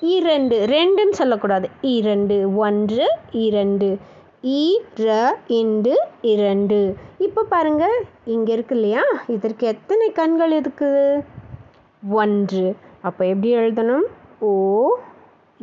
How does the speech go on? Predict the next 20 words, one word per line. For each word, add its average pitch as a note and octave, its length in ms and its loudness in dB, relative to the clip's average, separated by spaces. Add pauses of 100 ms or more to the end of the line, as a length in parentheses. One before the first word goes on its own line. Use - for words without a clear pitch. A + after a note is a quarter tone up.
(120)
இன், A3+ 500 0 (800)
று. E4 480 0 (200)
ஒன்று. G3+ 640 -2 (120)
தமிழ்ல G#3+ 380 -2
எழுதும்போது G#3+ 580 0
சொல்லிக்கொண்டே A3 880 -2
தான் C4+ 240 0
எழுதணும். G3 640 -2 (260)
இப்ப D#4+ 240 -4
இங்க F4+ 240 0
பாருங்க, F4+ 400 0
எத்தனை E4+ 400 -2
கண்கள் E4 400 0
இருக்குது? D4+ 500 0
எண்ணி A3 300 0
எழுதலாமா? G#3 600 0 (440)
ஒன்று, G3+ 600 0 (140)
இரண்டு, G#3 680 0 (140)
மூன்று, G#3+ 640 0 (180)
நான்கு. G#3 720 0